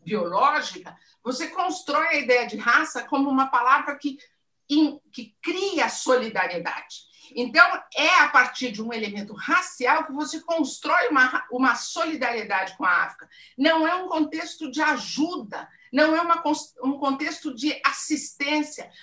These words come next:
O Brasil não tem uma dívida com a África. O Brasil é tanto vítima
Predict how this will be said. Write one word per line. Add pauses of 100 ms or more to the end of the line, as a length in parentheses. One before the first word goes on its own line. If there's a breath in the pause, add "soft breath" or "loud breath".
O
Brasil
não
tem
uma
dívida
com
a
África. (200 soft breath)
O
Brasil
é
tanto
vítima